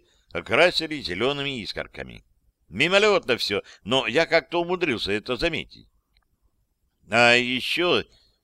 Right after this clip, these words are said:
я почувствовал легкое прикосновение теплоты, пробежавшей волной по моему телу и сконцентрировавшейся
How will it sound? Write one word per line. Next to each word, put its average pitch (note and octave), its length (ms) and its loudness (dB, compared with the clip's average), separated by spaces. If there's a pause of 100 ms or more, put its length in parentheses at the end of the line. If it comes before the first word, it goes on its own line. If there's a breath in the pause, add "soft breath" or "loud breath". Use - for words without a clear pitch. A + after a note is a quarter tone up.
(160)
я A#2+ 340 -2
почувствовал D3 580 0
легкое E3 500 -2
прикосновение C3+ 840 -6
теплоты, A#2 800 -6 (560)
пробежавшей A2 720 2
волной G#2+ 400 2
по A2 160 -2
моему G#2 340 -2
телу A#2+ 480 0 (420 soft breath)
и D3 160 -6
сконцентрировавшейся A#2+ 1600 -4